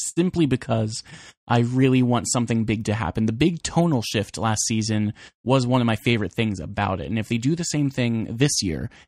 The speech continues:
and into next episode, I would, I would be in love with it.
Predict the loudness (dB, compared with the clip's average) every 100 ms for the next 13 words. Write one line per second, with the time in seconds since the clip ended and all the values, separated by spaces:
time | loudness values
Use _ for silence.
0 | _ 2 2 4 2 0 -2 -6 -6 -8
1 | -8 -2 -2 0 0 -2 -6 _ _ _
2 | _ -8 -2 -2 0 0 -2 -4 -6 -10